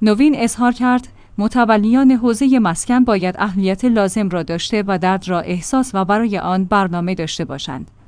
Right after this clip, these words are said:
وی ادامه داد: «در طول چند ماه گذشته اولین جلسه شورای عالی مسکن به تازگی تشکیل شد، در حالی که ایجاد هماهنگی بین سازمان‌ها،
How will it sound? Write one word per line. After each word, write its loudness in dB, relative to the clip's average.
وی 2
ادامه 2
داد: 0
«در 4
طول 0
چند -2
ماه -2
گذشته -4
اولین 4
جلسه 0
شورای 0
عالی -2
مسکن -4
به -2
تازگی -2
تشکیل -6
شد، -4
در 0
حالی 0
که -2
ایجاد -2
هماهنگی 0
بین 0
سازمان‌ها، -4